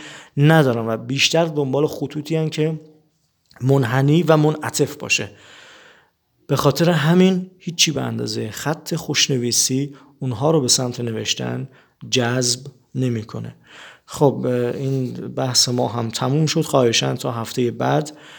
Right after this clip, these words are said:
اه، این اتصالات و، و حروف رو به من برسونید و شروع بکنید تمرین کردن. بچه‌هایی هم که توی گروه نیستن یا حالا یا دسترسی به اینترنت ندارن یا غیره، خواهشاً نمونه خط رو به دوستانشون بدن و اونایی که اینترنت دارن، نت دارن،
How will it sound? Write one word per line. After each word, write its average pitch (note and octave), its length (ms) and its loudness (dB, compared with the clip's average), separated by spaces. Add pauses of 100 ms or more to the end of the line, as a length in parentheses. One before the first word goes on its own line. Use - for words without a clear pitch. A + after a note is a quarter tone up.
(260)
اه، B2+ 100 -4
این B2 480 0
اتصالات B2 560 -2
و، C3+ 340 0
و B2 100 0
حروف A#2 340 -2
رو C3+ 80 -2
به A#2 140 -2
من B2+ 300 -2 (460)
برسونید D3 460 6
و C3+ 80 2
شروع B2 280 -2
بکنید B2+ 260 -6
تمرین A2+ 320 -6
کردن. A#2+ 480 -6
بچه‌هایی C#3 480 4
هم E3+ 100 4
که D#3 180 0
توی D3+ 260 -2
گروه C3 460 0
نیستن A#2 580 0 (680)
یا C3 80 0
حالا B2+ 180 6
یا C3+ 140 6
دسترسی C3+ 440 4
به C3+ 60 2
اینترنت B2+ 580 -2
ندارن A#2+ 360 -2
یا A#2+ 180 0
غیره، B2 320 0
خواهشاً C3 720 2 (560)
نمونه C#3+ 300 4
خط D3+ 340 2
رو B2 120 -2
به A#2+ 100 -4
دوستانشون B2+ 640 -4
بدن D#3 160 -2
و E3 60 -2
اونایی C3+ 360 -2
که D3 120 -8
اینترنت B2+ 440 -4
دارن، A#2 340 -4
نت A#2 200 -8
دارن، C#3+ 400 0